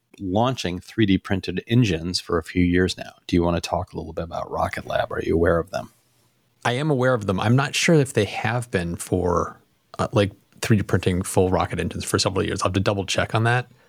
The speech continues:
Speaker 2: But there's another company that's doing it too called Relativity Space. They actually launched earlier in the year. They launched, um,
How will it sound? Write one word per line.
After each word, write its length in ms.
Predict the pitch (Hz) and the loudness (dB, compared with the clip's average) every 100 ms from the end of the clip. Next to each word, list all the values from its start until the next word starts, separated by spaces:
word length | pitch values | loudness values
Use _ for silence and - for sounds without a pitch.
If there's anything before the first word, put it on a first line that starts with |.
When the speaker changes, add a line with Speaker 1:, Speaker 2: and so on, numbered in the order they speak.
| _ _ | _ _
Speaker 2:
But 60 | 110 | 0
there's 120 | 110 | 2
another 200 | 107 117 | 2 0
company 240 | - 101 113 | 0 0 -2
that's 140 | 95 | -2
doing 200 | - 98 | 0 0
it 120 | 95 | 0
too 220 | - 101 101 | -2 0 0
called 280 | 101 95 | 0 0
Relativity 460 | 90 92 - 92 90 | 2 2 2 0 0
Space. 580 | - - 95 92 - - _ | -2 2 2 2 -2 -6 _
They 100 | - | 0
actually 220 | 95 - 95 | 2 2 2
launched 540 | 95 95 92 - - _ _ _ _ - | 2 0 -2 -4 -6 _ _ _ _ -4
earlier 280 | 101 101 95 | 0 2 2
in 80 | 90 | 2
the 100 | 90 | 2
year. 280 | 92 95 85 | 4 2 2
They 120 | 85 | 0
launched, 480 | 85 87 85 - - | 2 0 0 -6 -2
um, 460 | 92 82 80 - | 0 0 -4 -10